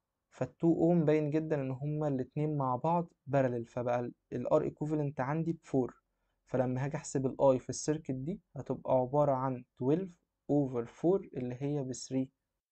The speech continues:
Question twelve في الإيساي برضو، هو عايز يعرف ال، الريدنج أو الريشيو ما بين الريدنج بتاعت أميتر وان على أميتر تو بكام، تمام؟ طيب احنا كده كده كنا شفنا الشكل ده قبل كده في ال،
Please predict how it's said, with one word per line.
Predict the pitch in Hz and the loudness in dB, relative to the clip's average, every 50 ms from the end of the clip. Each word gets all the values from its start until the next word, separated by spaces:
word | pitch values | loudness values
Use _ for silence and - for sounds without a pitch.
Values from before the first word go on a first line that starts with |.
| _ _ _ _ - | _ _ _ _ -18
Question | - - - 156 156 - - 147 | -6 -2 -2 -2 -2 -2 -6 -10
twelve | 135 - _ - 147 170 185 180 - | -10 -10 _ 0 0 0 0 -2 -8
في | - - - | -10 -6 -6
الإيساي | 123 - _ - - - 143 143 | -6 -6 _ -10 -4 -2 -2 0
برضو، | 135 147 151 156 170 196 202 - _ _ _ _ _ _ 139 | 2 2 0 2 0 -2 -4 -6 _ _ _ _ _ _ 0
هو | 139 139 143 | 2 2 2
عايز | 139 147 151 147 131 127 | 2 2 0 0 0 0
يعرف | 135 135 131 127 127 - - _ _ _ - | 2 2 2 0 -2 -6 -12 _ _ _ -6
ال، | 131 127 123 120 120 123 123 123 127 123 - _ _ - | -4 -2 -2 -2 -4 -6 -8 -10 -10 -12 -14 _ _ -4
الريدنج | 131 123 131 143 151 139 135 127 123 | -2 0 2 2 2 2 0 0 0
أو | 127 123 123 | 0 0 2
الريشيو | 127 143 147 - - 131 | 0 0 -2 -2 -4 -4
ما | 127 | -2
بين | 127 139 139 135 | -2 -2 -2 0
الريدنج | 131 139 139 135 127 120 | 0 0 0 0 -2 -4
بتاعت | - 120 117 - | -4 -6 -6 -4
أميتر | - 135 139 - 135 131 | -6 -6 -4 -2 -2 -2
وان | 131 123 | 0 0
على | 120 120 123 - | -2 -4 -4 -4
أميتر | 131 143 143 - 135 | -4 -4 -4 -4 -6
تو | - - 185 | -6 -8 -10
بكام، | 175 - - 123 - - _ _ _ _ _ _ _ - | -10 -8 -8 -8 -8 -8 _ _ _ _ _ _ _ -8
تمام؟ | 135 127 127 147 175 175 - _ _ _ _ _ _ _ _ _ _ _ - | -4 -2 -2 -2 -4 -6 -10 _ _ _ _ _ _ _ _ _ _ _ -2
طيب | 131 123 123 117 117 120 113 - - | 0 0 0 0 -2 -4 -4 -2 -2
احنا | 170 - - 170 151 | -4 -2 -2 -2 -2
كده | 160 165 165 | 0 0 0
كده | 165 170 170 | 2 0 0
كنا | 165 - 139 131 | 0 -2 -4 -4
شفنا | - 165 165 - 165 | -4 -4 -4 -4 -4
الشكل | 143 - - 165 165 - 151 | -6 -4 -6 -6 -2 -2 0
ده | 147 160 156 | 2 4 2
قبل | 147 143 135 131 | 2 2 -2 -4
كده | - - 156 165 190 190 | -4 -2 -2 0 0 -2
في | 180 - - - | -4 -6 -6 -4
ال، | 123 120 120 120 117 117 117 120 | -4 -2 -2 -4 -4 -4 -4 -4